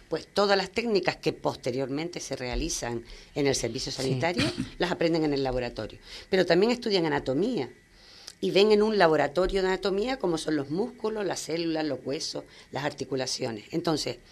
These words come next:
Speaker 1: toda esa infraestructura que es imprescindible para desarrollar el título, la agencia de calidad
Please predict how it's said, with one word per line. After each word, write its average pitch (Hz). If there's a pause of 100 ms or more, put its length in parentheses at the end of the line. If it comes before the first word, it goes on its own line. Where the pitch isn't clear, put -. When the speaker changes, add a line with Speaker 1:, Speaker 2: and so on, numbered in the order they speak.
(680)
Speaker 1:
toda 302
esa 277
infraestructura 170
que 151
es 185 (100)
imprescindible 170 (260)
para 160
desarrollar 131
el 175
título, 226 (320)
la 151
agencia 160
de 185
calidad 180